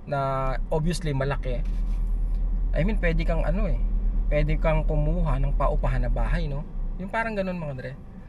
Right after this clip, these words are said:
Parang ipi-flip mo yung house mo para makakuha ka ng mas malaki o ng katulad nga ng paupahan, mga dre, no? Anyway, idea lang po. <laughs> Jamming Sound, "Good day, Sir Rice. Follower po kami ni Missus sa'yo.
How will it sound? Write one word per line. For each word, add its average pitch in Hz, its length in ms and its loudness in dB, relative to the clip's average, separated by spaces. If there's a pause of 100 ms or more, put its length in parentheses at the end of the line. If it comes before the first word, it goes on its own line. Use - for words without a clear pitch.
Parang 202 240 -2
ipi-flip 196 400 -2
mo 190 80 0
yung 180 80 0
house 170 240 0
mo 165 160 -4
para 151 320 0
makakuha 147 480 -4
ka 156 80 -2
ng 151 80 -2
mas 139 160 -6
malaki 139 560 -2
o 143 240 0
ng 143 400 -2 (480)
katulad 160 320 0
nga 160 160 -2
ng 170 80 -4
paupahan, 127 480 -4
mga 117 160 -6
dre, 113 240 -10
no? 104 80 -12 (640)
Anyway, 170 400 -2 (160)
idea 151 320 0
lang 135 80 -2
po. 123 160 -6
<laughs> - 80 -6 (3000)
Jamming 196 400 6
Sound, 143 400 6
"Good 170 160 2
day, 196 80 8
Sir 175 160 4
Rice. 165 240 6
Follower 147 560 4
po 170 320 2
kami 143 400 2
ni 135 80 0
Missus 131 400 -2
sa'yo. 131 400 0